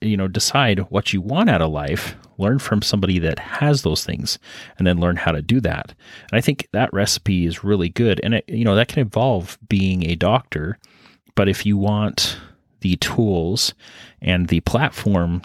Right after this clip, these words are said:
to, you know, help people be healthier and, um, you know, you want those tools, you want that lifestyle, then, you know, you can follow that same formula. But however you wanna look at it, I just didn't know.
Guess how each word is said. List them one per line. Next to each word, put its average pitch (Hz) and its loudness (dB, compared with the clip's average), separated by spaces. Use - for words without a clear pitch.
to, 87 0
you 87 -6
know, 82 -6
help - -2
people 95 0
be 87 0
healthier 95 -2
and, 85 0
um, 80 -4
you 101 -2
know, 82 0
you 85 2
want 85 0
those - 0
tools, 95 2
you 85 0
want 82 -2
that - -2
lifestyle, 87 -2
then, 87 2
you 90 0
know, 82 0
you 85 2
can - -2
follow 80 -4
that 80 -4
same 85 0
formula. 90 0
But 90 -2
however 131 0
you 143 2
wanna 135 2
look 104 0
at 160 -4
it, - -2
I 202 0
just 131 -2
didn't 101 0
know. 92 -2